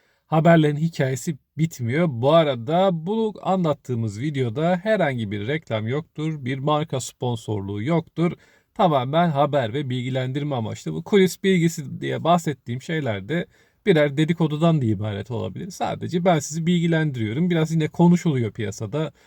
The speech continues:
Satıcılar tarafında konuşuluyor. Yani çok fazla konuşulduğu zaman her zaman olur mu, olmaz mı noktası tartışılır. Daha önce de konuşuldu. Hiçbir şey olmadı. Yine hiçbir şey olmayabilir. Merak ettiniz, nedir bu kulis bilgisi?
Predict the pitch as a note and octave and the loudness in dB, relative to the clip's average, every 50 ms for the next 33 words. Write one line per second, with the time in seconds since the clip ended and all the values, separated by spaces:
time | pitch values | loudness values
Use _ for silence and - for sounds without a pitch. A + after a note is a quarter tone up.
0 | _ _ _ _ _ - F#3+ F#3 E3 F#3 E3 F3+ F3 E3 E3 E3 - D3+ C#3+ D3 | _ _ _ _ _ 2 4 4 4 4 4 4 4 2 2 2 0 -2 -2 -2
1 | - C#3+ C#3 C#3 D3 D#3 - B2+ A2 G#2 - - - - B2 C#3 D3+ D3+ C3+ A#2+ | -4 -6 -6 -4 -4 -4 -4 -4 -4 -4 -8 -12 -12 -8 -6 -4 -4 -4 -2 -4
2 | A2 B2+ - G#3 F#3 - - C#3+ A#2+ A#2 G#2+ B2 E3 E3 - - _ _ _ _ | -4 -4 -2 -4 -4 -4 -2 -2 -2 -2 0 0 -2 -2 -2 -6 _ _ _ _
3 | _ - F#3+ F#3+ F#3+ F3+ - G3+ F#3+ E3+ E3+ G3 F#3+ E3+ F#3+ F#3 F3+ F3+ F3 F3+ | _ -2 2 2 2 2 2 0 0 2 4 4 4 4 4 4 4 2 2 2
4 | G3 G3 F#3+ F3 F#3 F#3+ F#3+ F#3 - - F#3 G3+ G#3 F3 C#3 A#2+ C#3+ F3+ G3+ E3+ | 4 4 4 4 4 2 0 0 0 4 4 6 6 6 4 2 0 0 0 2
5 | B2+ F#3+ F#3+ E3+ D#3 B2+ A2+ A#2 A2 D3 F3 E3+ D#3 - _ - C3+ B2+ - - | 2 2 2 2 4 2 0 0 0 -2 -2 -2 -2 -4 _ -6 -8 -8 -6 -2
6 | - D3 C3 - - A2 - A#2 A#2+ D#3 D#3+ D3+ F3 E3+ E3+ E3+ D#3+ E3 E3 D3+ | -2 -2 -2 -2 -6 -10 -8 -6 -6 -4 0 2 4 4 4 4 4 2 0 -2
7 | C#3 - A#2+ A2 G#2 - - A2 G2 F#2 A#2 E3 F#3 - - _ _ _ _ _ | -2 -4 -4 -6 -6 -6 -8 -10 -8 -4 -2 -2 -2 -2 -4 _ _ _ _ _
8 | _ _ - G3+ E3+ - - - - D3+ C#3+ D3 C3+ G#2+ G#2 A#2 C#3+ D3 C3 A#2+ | _ _ -2 -2 -2 -2 -6 -8 -4 -2 0 0 0 0 -2 -2 -2 -2 -2 -2
9 | B2+ B2 D#3 D#3 - - - - D3+ C#3+ - C3+ C#3+ C3+ A#2 A2+ A#2 B2+ C3 C3 | -2 -2 -4 -4 -6 -10 -8 -6 -6 -4 -2 -2 -2 0 0 0 -2 -2 -2 -2
10 | C3 D3+ F3+ F3+ - _ _ _ _ _ - - A3+ A3+ A3 G#3+ G3+ - - C#3+ | 0 0 -2 -2 -2 _ _ _ _ _ 0 4 6 8 8 6 6 4 -2 -6
11 | B2 _ - A#2 B2+ C3 D3 F#3 G3 F#3 D#3+ B2+ G#2+ A2 - - B2 A2+ A2+ - | -6 _ -8 -8 -8 -6 -2 0 2 2 2 0 -2 -6 -8 -8 -6 -6 -6 -8
12 | - A#2 G#2+ G2+ G2+ A2+ A#2 - F#3 F#3+ F#3+ | -8 -10 -8 -8 -8 -10 -6 0 2 2 2